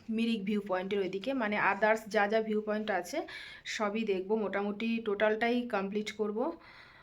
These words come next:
আহ, গাড়ি বলা হয়েছে দশটায় আসবে, ওই ধরো একটা দেড়টা পর্যন্ত ঘুরবো, তারপর এসে স্নান করে লাঞ্চ করবো। আর সারাদিনের মতন ঘরে বন্দি হয়ে থাকবো, তারপর আর বেরোনোর কিছু নেই। আর একটা জায়গা ছিল টিংলিং ভিউ পয়েন্ট, সেখান থেকে শিলিগুড়ি, দার্জিলিং, কালিম্পং, গ্যাংটক সব কিছু দেখা যায়,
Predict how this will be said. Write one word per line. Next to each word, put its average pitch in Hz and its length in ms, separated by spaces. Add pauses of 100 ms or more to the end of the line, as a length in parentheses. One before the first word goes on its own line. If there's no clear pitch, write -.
(100)
আহ, 180 380
গাড়ি 196 280
বলা 196 300
হয়েছে 220 500 (160)
দশটায় 202 480
আসবে, 156 420 (500)
ওই 254 200
ধরো 247 520
একটা 220 320
দেড়টা 233 260
পর্যন্ত 226 400
ঘুরবো, 226 300
তারপর 214 340
এসে 202 360 (500)
স্নান 208 300
করে 247 160
লাঞ্চ 175 320
করবো। 165 320 (220)
আর 208 140
সারাদিনের 214 480
মতন 214 240
ঘরে 208 440 (120)
বন্দি 196 360
হয়ে 214 100
থাকবো, 220 220
তারপর 175 280
আর 185 80
বেরোনোর 185 360
কিছু 190 200
নেই। 170 140 (340)
আর 208 160
একটা 233 220
জায়গা 247 280
ছিল 269 180
টিংলিং 247 420
ভিউ 220 220
পয়েন্ট, 214 300
সেখান 240 360
থেকে 247 220
শিলিগুড়ি, 220 760
দার্জিলিং, 214 560
কালিম্পং, 214 640
গ্যাংটক 208 520
সব 269 200
কিছু 254 180
দেখা 170 240
যায়, 165 200